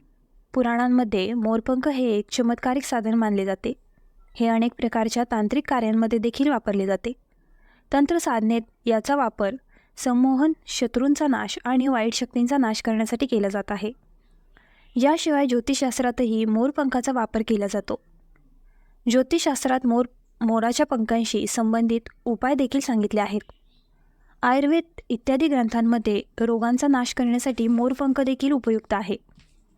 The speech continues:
मोरपंख केवळ वाईट शक्तींना घरापासून दूर ठेवत नाही, तर मोरपंखाच्या भीतीमुळे सापासारखे विषारी प्राणीही घरात प्रवेश करत नाही. म्हणूनच जंगलात राहणारे लोक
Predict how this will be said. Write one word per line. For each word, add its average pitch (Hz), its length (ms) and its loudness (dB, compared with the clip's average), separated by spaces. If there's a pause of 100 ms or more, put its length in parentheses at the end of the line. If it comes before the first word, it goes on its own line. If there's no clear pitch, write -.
(540)
मोरपंख 247 520 2 (100)
केवळ 240 280 0
वाईट 233 240 0
शक्तींना 254 500 0
घरापासून 247 540 0
दूर 247 140 2
ठेवत 233 300 -2
नाही, 220 300 0 (440)
तर 240 140 0
मोरपंखाच्या 254 640 2
भीतीमुळे 226 540 0 (360)
सापासारखे 277 680 -2
विषारी 247 360 0
प्राणीही 233 580 0 (180)
घरात 226 300 0 (180)
प्रवेश 226 300 -2
करत 214 240 -2
नाही. 202 220 -2 (920)
म्हणूनच 269 440 4
जंगलात 254 360 0
राहणारे 233 520 -2
लोक 214 220 -2